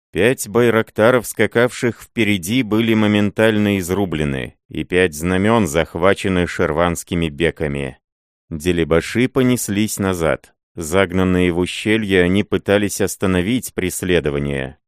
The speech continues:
но капитан Эссен быстро спешил своих татар и повел их в кинжалы. Две сотни полка Кувшинникова заскакали в тыл. Опасение быть отрезанными заставило делебашей уходить в рассыпную.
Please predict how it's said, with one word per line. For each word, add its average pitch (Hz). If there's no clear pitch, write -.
но 90
капитан 107
Эссен 101
быстро 104
спешил 98
своих 87
татар 101
и 95
повел 95
их 98
в -
кинжалы. 78
Две 80
сотни 90
полка 87
Кувшинникова 113
заскакали 87
в -
тыл. 71
Опасение 113
быть 110
отрезанными 98
заставило 90
делебашей 90
уходить 98
в 92
рассыпную. 98